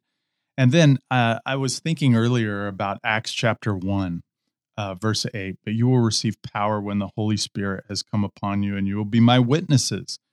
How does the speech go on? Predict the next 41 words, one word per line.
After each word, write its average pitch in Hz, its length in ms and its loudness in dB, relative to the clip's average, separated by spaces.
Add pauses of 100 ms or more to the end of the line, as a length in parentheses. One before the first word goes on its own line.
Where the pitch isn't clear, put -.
(320)
in 104 120 0
Jerusalem 110 720 0
and 107 100 0
in 104 80 0
all 101 160 -2
Judea 104 540 -2
and 98 100 -2
Samaria 98 460 -6
and 92 140 -8
to 101 100 -8
the 95 200 -10
ends 101 220 0
of 90 140 -10
the 92 140 -10
earth." 95 340 -14
And 95 180 -12
so 104 240 -8 (500)
for 117 100 2
you 123 140 4
to 175 80 -2
pick 147 220 0
up 139 140 -4
this 113 160 -4
call 113 720 -2
and, 101 480 -4 (520)
uh, 98 220 -8 (160)
follow 123 380 8
Jesus 110 640 0
that 107 180 -8
has 101 160 -8
taken 113 420 0
you 101 160 0
to, 98 420 -8 (500)
uh, 98 80 -10 (100)
Vienna 110 440 2
is, 107 240 -4 (120)
it, 117 220 -8
it's 131 160 -4
a 139 40 0
big 131 240 0
deal. 101 360 -2